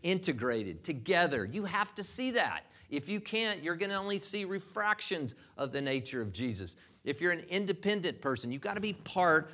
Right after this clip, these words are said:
of a community. It's the church, and it gives people a revelation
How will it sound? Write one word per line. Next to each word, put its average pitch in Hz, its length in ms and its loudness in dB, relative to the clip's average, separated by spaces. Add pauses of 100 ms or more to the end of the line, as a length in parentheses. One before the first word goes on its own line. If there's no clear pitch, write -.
(140)
of 165 100 -2
a 180 60 2
community. 208 760 0 (280)
It's 165 220 0
the 190 100 -2
church, 220 720 4 (240)
and 156 100 -4
it 143 140 -6
gives 202 240 2
people 165 680 0
a 160 120 6
revelation 185 1160 6